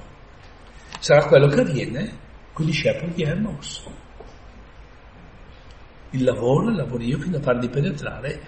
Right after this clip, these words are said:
fino a che i loro occhi si spalancano, no? Per Maria sarà lo spalancarsi della comprensione del cuore. Ecco perché davvero è la regina dei cuori.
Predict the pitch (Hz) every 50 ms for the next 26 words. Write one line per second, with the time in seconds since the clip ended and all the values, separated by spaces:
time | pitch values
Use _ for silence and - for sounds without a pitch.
0 | - - - - - 175 170 143 175 185 233 254 - - - - - - - 135
1 | - - - 147 147 160 175 180 180 147 - - - 175 151 - 190 156 - -
2 | 143 123 110 127 127 139 - - - - - - 113 127 143 - - - - -
3 | - - - - - - - - - - - - - - - - 139 127 127 113
4 | 107 123 156 160 - - - 113 123 147 147 - - - - - - - - -
5 | 143 139 147 147 143 143 131 120 113 - - - 185 190 160 127 - - - -
6 | - - - 151 135 - - 127 120 117 - - 147 139 135 123 117 120 117 -
7 | - - 165 160 139 120 - 113 - - - - - - - - - - - -
8 | - - - - - 127 - 135 123 123 - - 127 117 104 - 123 117 127 127
9 | 123 117 117 117 - - 135 123 117 117 120 117 120 117 110 110 107 113 110 -
10 | - - 120 113 113 - -